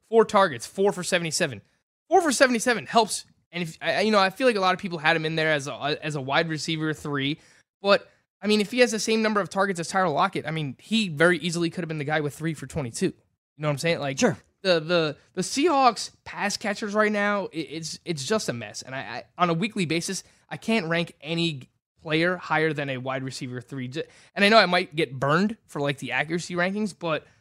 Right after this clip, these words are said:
Speaker 1: it's just, there's no way of knowing. It's just a complete, you know, all right, one, we'll just take what defenses are giving to us.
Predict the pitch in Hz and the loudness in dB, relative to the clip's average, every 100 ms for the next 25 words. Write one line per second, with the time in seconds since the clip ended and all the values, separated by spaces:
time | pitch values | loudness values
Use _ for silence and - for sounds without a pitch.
0 | _ _ - 180 202 180 165 220 208 247 | _ _ -20 -12 -8 -8 -2 0 4 4
1 | 240 233 180 196 196 - - 139 - 175 | 4 2 0 -2 -4 -8 -16 -8 -6 -2
2 | 185 185 180 - 196 - 180 170 160 160 | -4 -2 -4 -2 -4 -2 0 0 0 0
3 | 127 147 170 143 165 170 - 175 170 139 | 0 0 -2 -2 -2 -2 -4 -4 -4 -6
4 | 156 - 156 147 143 131 127 147 - 160 | -8 -10 -10 -8 -8 -8 -10 -10 -6 -2
5 | 180 | -2